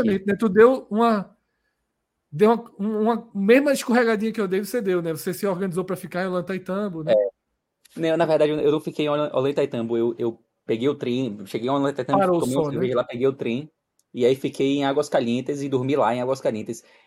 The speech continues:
Speaker 1: Que
Speaker 2: E
Speaker 1: é
Speaker 2: assim,
Speaker 1: bem
Speaker 2: eu até te
Speaker 1: melhor,
Speaker 2: falei, né?
Speaker 1: inclusive.
Speaker 2: É, eu te
Speaker 1: Águas
Speaker 2: falei,
Speaker 1: Calientes
Speaker 2: Porra,
Speaker 1: é
Speaker 2: tô indo
Speaker 1: massa.
Speaker 2: sem, É, eu te falei, tô indo sem expectativa nenhuma para Aguascalin-, Aguascalientes, acho que vai ser só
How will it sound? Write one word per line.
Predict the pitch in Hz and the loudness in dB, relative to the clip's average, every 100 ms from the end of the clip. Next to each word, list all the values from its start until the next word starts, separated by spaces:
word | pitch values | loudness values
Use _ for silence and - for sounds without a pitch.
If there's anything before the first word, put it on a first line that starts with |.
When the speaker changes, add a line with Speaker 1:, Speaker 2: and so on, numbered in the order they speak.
| - | -4
Speaker 1:
Que | - | 0
Speaker 2:
E | |
Speaker 1:
é | |
Speaker 2:
assim, | 165 | 2
Speaker 1:
bem | 165 | 2
Speaker 2:
eu | |
até | 220 | 4
te | 214 | 4
Speaker 1:
melhor, | 160 | 2
Speaker 2:
falei, | 131 139 | 2 0
né? | 139 | -2
Speaker 1:
inclusive. | 165 147 127 113 107 - - | -6 -6 -8 -10 -14 -12 0
Speaker 2:
É, | 117 | 4
eu | |
te | 120 | 4
Speaker 1:
Águas | 123 | 2
Speaker 2:
falei, | 160 131 | 0 0
Speaker 1:
Calientes | 127 170 135 | 0 -2 0
Speaker 2:
Porra, | 135 | 2
Speaker 1:
é | 123 | 2
Speaker 2:
tô | 131 | 0
indo | 131 | -2
Speaker 1:
massa. | 127 - | -6 -8
Speaker 2:
sem, | 123 104 104 _ _ - 110 | -10 -10 -16 _ _ -4 2
É, | 104 101 113 | 2 2 -2
eu | 113 | -6
te | - | -2
falei, | 131 113 113 98 _ | 0 2 0 -4 _
tô | 123 | -2
indo | 120 131 | -2 -2
sem | 139 | -6
expectativa | 131 135 131 120 131 | -4 -4 -4 -4 -4
nenhuma | 151 120 131 139 | -2 -2 -4 -6
para | - 120 | -6 -4
Aguascalin-, | 123 - 107 110 | -4 -2 -4 -4
Aguascalientes, | 110 107 117 110 123 | -8 -6 -6 -6 -6
acho | 120 | -6
que | |
vai | 110 | -8
ser | 113 | -8
só | - 127 131 110 | -4 0 0 -2